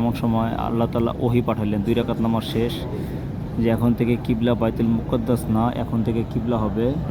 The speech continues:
বাইতুল্লাহ। তখন হুজুর পাক সাল্লাল্লাহু আলাইহি ওয়াসাল্লাম কিবলা পরিবর্তন করে এদিকে ফিরে নামাজ শুরু করলেন।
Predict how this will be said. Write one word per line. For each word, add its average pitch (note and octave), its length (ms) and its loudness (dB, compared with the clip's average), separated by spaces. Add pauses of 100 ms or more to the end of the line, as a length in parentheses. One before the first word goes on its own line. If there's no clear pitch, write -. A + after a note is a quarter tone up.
(2000)
বাইতুল্লাহ। G#2 520 0 (1080)
তখন A2+ 280 0
হুজুর A#2+ 180 0
পাক B2 120 0
সাল্লাল্লাহু - 0 -
আলাইহি A#2 140 0
ওয়াসাল্লাম A#2+ 280 -2
কিবলা A#2+ 220 -2 (120)
পরিবর্তন B2 380 -2 (100)
করে B2 140 2 (180)
এদিকে A#2 260 0
ফিরে A2+ 200 0
নামাজ A2 220 0
শুরু G#2 180 -2
করলেন। F2+ 240 -2